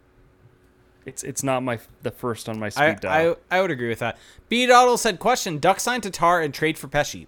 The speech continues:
Speaker 2: Playoffs?"
Speaker 1: Uh, no. Sabres. Sabres type season.
Speaker 2: Yeah. Ray Gonzalez said, "Do you think Carlson and Fantilli will forever be tied together like McDavid Eichel?"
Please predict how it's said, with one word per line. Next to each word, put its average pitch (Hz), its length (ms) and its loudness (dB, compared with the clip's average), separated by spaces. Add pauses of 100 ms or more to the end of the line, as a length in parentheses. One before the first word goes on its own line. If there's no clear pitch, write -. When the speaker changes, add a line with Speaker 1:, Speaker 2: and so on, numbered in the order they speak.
Speaker 2:
Playoffs?" 165 580 2 (1300)
Speaker 1:
Uh, 113 840 0
no. 95 320 -8
Sabres. 110 640 -4 (120)
Sabres 120 440 -2
type 110 240 -2
season. 95 340 -10 (540)
Speaker 2:
Yeah. 87 280 -8 (180)
Ray 165 200 2
Gonzalez 185 440 2
said, 151 160 -2
"Do 139 100 -4
you 185 60 -2
think 285 180 -10
Carlson 160 400 0
and 165 80 -6
Fantilli 139 360 -4
will 123 140 -2
forever 117 300 -6
be 131 140 -8
tied 104 240 -6
together 104 260 -6
like 104 200 -8
McDavid 95 380 -10
Eichel?" 98 320 -8